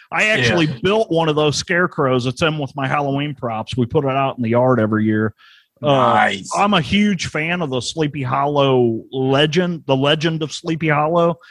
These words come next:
Speaker 1: I just, I
Speaker 2: Yeah.
Speaker 1: love that story. I've read the book. I've watched the movies. I even love the Disney version of that. I just,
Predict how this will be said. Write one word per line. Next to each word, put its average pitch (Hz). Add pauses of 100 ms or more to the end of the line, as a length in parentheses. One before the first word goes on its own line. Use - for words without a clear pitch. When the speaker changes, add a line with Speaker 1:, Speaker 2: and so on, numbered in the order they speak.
(300)
Speaker 1:
I 143
just, 139
I 127
Speaker 2:
Yeah. 120
Speaker 1:
love 160
that 160
story. 165
I've 127
read 147
the 127
book. 180
I've 123
watched 139
the 135
movies. 170
I 151
even 165
love 147
the 120
Disney 123
version 117
of 107
that. 113
I 123
just, 131